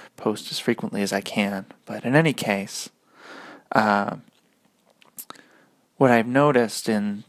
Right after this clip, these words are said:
my periods of travel is that it becomes very easy to get preoccupied and lose our sense of mindfulness, uh, during travel.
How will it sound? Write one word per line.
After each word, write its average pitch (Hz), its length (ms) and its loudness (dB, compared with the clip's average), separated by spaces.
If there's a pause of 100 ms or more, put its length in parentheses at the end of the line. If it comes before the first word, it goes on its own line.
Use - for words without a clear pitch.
my 104 220 -4
periods 110 420 2
of 107 100 -10
travel 107 460 2
is 98 160 -6
that 107 120 -2
it 110 60 -8
becomes 127 600 -2 (360)
very 131 280 4
easy 113 420 -2
to 107 160 -4
get 104 240 -2
preoccupied 107 960 0
and 98 240 -4 (1120)
lose 139 800 2
our 113 160 4
sense 113 320 -4
of 104 140 -6
mindfulness, 101 1000 -4 (460)
uh, 95 540 0 (100)
during 104 280 -2
travel. 95 640 -2